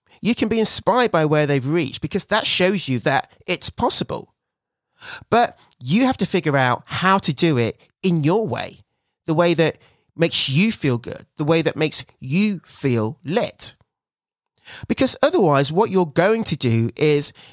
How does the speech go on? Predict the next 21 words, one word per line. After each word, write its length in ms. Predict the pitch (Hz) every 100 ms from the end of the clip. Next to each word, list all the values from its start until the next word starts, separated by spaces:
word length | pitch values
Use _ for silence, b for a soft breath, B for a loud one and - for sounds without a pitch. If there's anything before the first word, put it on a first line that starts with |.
| B
if 80 | 185
you're 100 | 180
going 140 | 190 190
to 120 | 190
leave 580 | 175 196 226 226 220 - _
one 400 | 117 131 165 202
way 340 | 151 123 110 143 -
of 180 | 117 113
life, 320 | - - -
one 220 | 151 196
way 320 | 185 147 120 - -
that 140 | 131
you 180 | 131 135
were 300 | 123 117 104 _
conditioned, 640 | - 117 117 - 57 - - _ _ _ B B B B -
and 100 | 175
you're 140 | 185
going 220 | 185 185
to 160 | - 165
step 320 | - 170 -
into 500 | 165 160 156 156